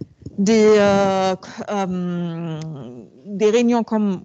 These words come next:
là, aujourd'hui, des conférences comme ça, à l'attention des professionnels du bâtiment normalement. Et, euh, pour promouvoir les thématiques du bâtiment durable. Et on invite, euh,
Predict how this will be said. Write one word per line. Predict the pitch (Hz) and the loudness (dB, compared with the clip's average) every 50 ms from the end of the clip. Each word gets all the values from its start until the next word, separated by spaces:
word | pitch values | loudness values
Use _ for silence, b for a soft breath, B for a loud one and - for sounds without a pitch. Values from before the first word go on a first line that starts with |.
| - - | -10 -4
là, | 180 190 220 320 359 | -2 -2 -2 -2 -4
aujourd'hui, | 277 - 214 208 214 208 208 - 262 277 | -8 -6 -4 -4 -4 -6 -6 -6 -6 -6
des | 254 220 | -4 -4
conférences | - 226 208 - 208 196 202 214 208 - | -2 -2 -2 -2 -4 -4 -4 -6 -6 -2
comme | - 214 208 | -2 -2 -2
ça, | - - 226 247 294 320 _ b b b b b b b _ | 0 0 -2 -2 -2 -4 _ b b b b b b b _
à | - 196 | -10 -6
l'attention | 196 220 214 - 220 208 - 240 226 | -6 -6 -6 -6 -8 -6 -4 -2 -2
des | 220 | -2
professionnels | 214 - - 233 - 254 220 - 247 220 214 220 208 | -2 -2 -6 -4 -4 -4 -6 -4 -2 0 0 0 0
du | 208 185 | 0 0
bâtiment | 190 208 - - 202 196 202 214 | -2 -2 -2 -2 -2 -2 0 0
normalement. | 208 185 170 165 165 160 160 156 151 151 - _ _ _ _ _ _ _ _ _ - 175 | 0 0 0 0 -2 -2 -2 -2 -2 -4 -6 _ _ _ _ _ _ _ _ _ -8 -4
Et, | 185 185 185 185 | -2 0 0 0
euh, | 180 175 175 170 175 180 180 175 175 175 170 156 151 170 - 113 160 - _ | 0 0 -2 -2 -2 -4 -4 -4 -4 -6 -8 -8 -12 -12 -14 -14 -16 -18 _
pour | - - 240 254 - - | -12 -6 -4 -4 -4 -4
promouvoir | - 226 214 214 214 196 202 208 220 | -2 -2 0 0 0 0 0 0 0
les | 202 190 185 | 0 0 0
thématiques | - 202 190 190 196 - - 233 202 196 | 0 0 0 0 0 -2 -4 -6 -4 -4
du | 190 190 | -4 -4
bâtiment | 190 190 185 - 185 190 185 | -4 -6 -4 -4 -2 -2 -2
durable. | 175 185 160 156 156 156 165 | -2 -4 -6 -6 -4 -4 -4
Et | - - 190 | -2 -2 -2
on | 190 196 196 | 0 0 2
invite, | 190 196 185 196 247 285 - - 208 | 2 2 2 2 0 -2 -2 0 0
euh, | 175 156 160 180 180 | 0 2 2 -2 -4